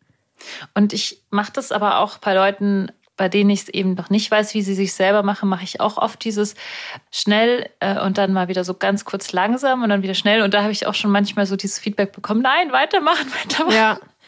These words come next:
Speaker 2: Ja. Ähm, ich, ich find's auch, also ich find es auch mega wichtig zu fragen, "Hey, kannst du's mal bitte dir selbst machen?" Und zwar für,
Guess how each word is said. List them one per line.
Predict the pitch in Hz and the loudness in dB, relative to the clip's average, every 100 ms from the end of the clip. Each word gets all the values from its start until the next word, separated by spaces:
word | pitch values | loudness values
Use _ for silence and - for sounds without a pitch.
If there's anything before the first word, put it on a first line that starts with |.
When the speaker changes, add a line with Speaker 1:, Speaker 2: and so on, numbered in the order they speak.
| _ _ _ _ _ _ | _ _ _ _ _ _
Speaker 2:
Ja. | - 220 277 240 220 - _ - | 0 2 0 -6 -12 -18 _ 0
Ähm, | 220 220 | 0 2
ich, | - - - | -2 -4 -4
ich | 226 | -2
find's | 269 247 | -2 0
auch, | - 233 | 0 2
also | 233 220 226 | 2 2 0
ich | 226 - | -2 -2
find | 240 | -4
es | 214 | -2
auch | - 208 | -4 -2
mega | 214 226 254 214 | 0 0 2 0
wichtig | 226 - 220 - | -2 -4 -8 -8
zu | - | -8
fragen, | - 208 214 | -2 0 0
"Hey, | 214 | -2
kannst | 214 220 214 - | -2 -4 -6 -8
du's | 220 | -6
mal | 202 | -6
bitte | 214 214 | -6 -8
dir | 202 | -6
selbst | 196 202 - | -2 -4 -4
machen?" | - - 214 | -10 -8 -8
Und | 208 | -8
zwar | - 202 | -4 -6
für, | - 208 202 - | -4 -2 -2 -4